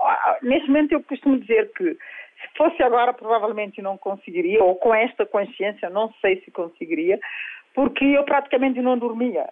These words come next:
Eu, eu, a faculdade era às oito da manhã, eu tinha que apanhar o comboio às seis da manhã para poder chegar à faculdade às oito da manhã. Eu saía da faculdade e à tarde ia trabalhar como empregada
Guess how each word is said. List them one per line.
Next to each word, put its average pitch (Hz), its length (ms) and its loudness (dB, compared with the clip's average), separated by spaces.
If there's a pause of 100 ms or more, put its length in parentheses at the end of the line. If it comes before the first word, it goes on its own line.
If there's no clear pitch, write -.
(120)
Eu, 208 520 2 (200)
eu, 185 500 2 (400)
a 175 120 2
faculdade 185 420 0
era 180 180 2
às 170 80 -6
oito 190 220 -6
da 196 80 -4
manhã, 240 280 0 (280)
eu 196 200 0 (120)
tinha 208 320 -8
que 180 240 -2
apanhar 180 580 0 (140)
o 165 160 -6
comboio 170 580 0 (320)
às 175 120 -2 (180)
seis 269 240 2
da 247 80 2
manhã 214 260 2
para 190 120 0
poder 180 260 0
chegar 165 240 -2
à 165 40 -6
faculdade 165 460 -2
às 151 80 -4
oito 156 160 -2
da 165 80 -2
manhã. 202 260 0 (600)
Eu 196 140 0
saía 214 240 2
da 214 100 2
faculdade 190 800 2
e 180 80 0
à 180 80 2
tarde 180 420 0
ia 175 140 -2
trabalhar 165 560 0
como 160 180 -8
empregada 160 420 -4